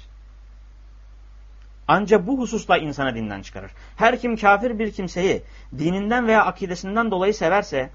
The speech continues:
yahut da kim, e, kafir bin-, birine dininden veya akidesinden, e, dolayı severse ve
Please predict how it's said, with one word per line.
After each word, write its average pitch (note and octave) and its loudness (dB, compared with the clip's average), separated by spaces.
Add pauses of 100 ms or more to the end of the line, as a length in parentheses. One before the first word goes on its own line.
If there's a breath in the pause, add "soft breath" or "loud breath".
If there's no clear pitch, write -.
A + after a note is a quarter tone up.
(320 soft breath)
yahut A#3 2
da G3+ 0
kim, B3 -2 (480 soft breath)
e, D3 0 (400)
kafir F#3 4
bin-, F3+ -4
birine D#3+ -2 (480 soft breath)
dininden F#3 2
veya A3 4
akidesinden, F#3 -4
e, E3 2 (560)
dolayı E3+ 4
severse F3+ 2 (240 soft breath)
ve D3 4